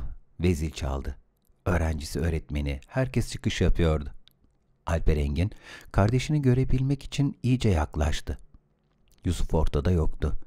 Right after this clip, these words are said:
Okulda kimse kalmamıştı. "Acaba yanlış mı geldim?" diyerek adresi bir kez daha kontrol etti. Adres doğruydu. Hocalardan birine sormak için yaklaştı. "Hocam merhaba. Kusura bakmayın, rahatsız ediyorum.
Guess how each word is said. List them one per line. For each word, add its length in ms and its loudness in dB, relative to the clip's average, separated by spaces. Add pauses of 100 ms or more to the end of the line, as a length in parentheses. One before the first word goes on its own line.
(500)
Okulda 380 2
kimse 320 2
kalmamıştı. 800 0 (440)
"Acaba 340 0
yanlış 380 -2
mı 80 4
geldim?" 460 4
diyerek 280 2
adresi 480 0
bir 100 2
kez 240 -2
daha 120 2
kontrol 440 2
etti. 400 -4 (460)
Adres 440 2
doğruydu. 500 4 (1400)
Hocalardan 640 -2
birine 260 -2
sormak 400 -4
için 200 -6
yaklaştı. 600 -8 (1900)
"Hocam 360 10
merhaba. 480 8 (640)
Kusura 320 6
bakmayın, 400 4
rahatsız 320 4
ediyorum. 360 4